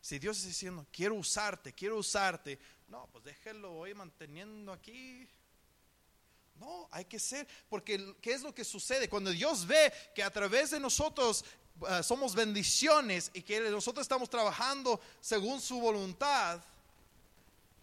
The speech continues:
vamos a ver cómo Dios empieza a multiplicar, a multiplicar, a multiplicar. Obviamente va a llegar un momento donde el tiempo de bendición va a terminar, porque todo tiempo,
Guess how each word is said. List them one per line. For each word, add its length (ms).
vamos 300
a 40
ver 220
cómo 240
Dios 580
empieza 640
a 140
multiplicar, 1000
a 100
multiplicar, 840
a 120
multiplicar. 720
Obviamente 580
va 100
a 20
llegar 220
un 80
momento 680
donde 520
el 160
tiempo 340
de 80
bendición 680
va 60
a 40
terminar, 500
porque 240
todo 300
tiempo, 320